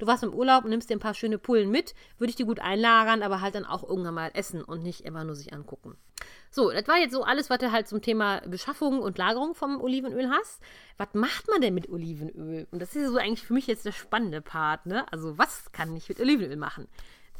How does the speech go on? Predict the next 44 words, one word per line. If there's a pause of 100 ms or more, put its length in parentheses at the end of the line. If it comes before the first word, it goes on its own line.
Ich
reibe
mir
grad
die
Hände
schon,
<laughs>
wenn
ich
drüber
nachdenke. (300)
Ja,
also, (100)
fangen
wir
mal
an. (240)
Salatdressing, (120)
Klassiker, (300)
ganz
klar.
Und
da
schmeckst
du
halt
auch
am
allerbesten,
ob
du
ein
gutes
Olivenöl
hast. (520)
Dann
kann
man
das
über (340)
Pizzatopf,
ähm,
träufeln.